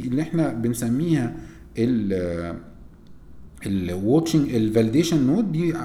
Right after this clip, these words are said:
ليها صلاحيات أقل. وحاجات تانية اسمها watching nodes، دي بس قاعدة كده بتتفرج على اللي بيحصل، لو نقطة وقعت ولا بتاع ممكن نعمل لها ترقية. ببساطة يعني، طبعًا الموضوع فيه، فيه تفاصيل أكتر، ولكن المهم إن كل ع-،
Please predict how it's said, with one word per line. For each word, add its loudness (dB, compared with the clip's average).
ليها 4
صلاحيات -4
أقل. -2
وحاجات 4
تانية 6
اسمها 4
watching 2
nodes، 4
دي 0
بس 2
قاعدة 0
كده 2
بتتفرج -2
على 0
اللي 0
بيحصل، -2
لو -2
نقطة -2
وقعت -4
ولا -6
بتاع -4
ممكن 4
نعمل 0
لها -6
ترقية. -10
ببساطة 8
يعني، 0
طبعًا 2
الموضوع 4
فيه، -2
فيه -4
تفاصيل -8
أكتر، -10
ولكن 2
المهم 4
إن 4
كل 8
ع-، 2